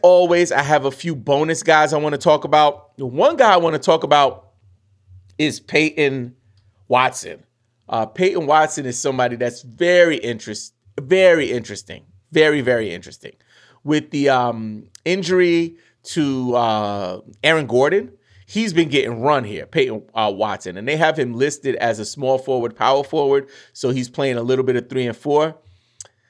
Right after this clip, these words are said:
Man, there's a whole situation. I, I think Aaron Gordon is, like, gonna be out for a minute, like a dog attack or something. I don't know all the details on it,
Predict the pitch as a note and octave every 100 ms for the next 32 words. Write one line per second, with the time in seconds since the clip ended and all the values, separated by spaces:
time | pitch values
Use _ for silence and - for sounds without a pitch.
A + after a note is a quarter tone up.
0 | _ _ _ B2 D3+ E3+ D3 A2 G#2+ A2+
1 | E3 D#3 A#2+ C#3+ E3 D#3+ E3+ - C3+ C#3
2 | D#3 - B2 G#2 C2+ - B2+ - D3 -
3 | A#2+ C#3 B2 C3+ C#3 C3+ A2 G2+ F#2 G2
4 | E2+ - A2+ A2 C3 B2 - G#2 G2 G#2+
5 | C#3+ A#2 D#2 G2+ G2 F#2+ A2 C3 C#3+ C#3
6 | C3+ C#3+ C3 B2 C#3 B2+ B2 - D#3+ D#3
7 | C#3 G#2+ B2 A2+ A#2 G#2+ G#2 G2 G#2 A1+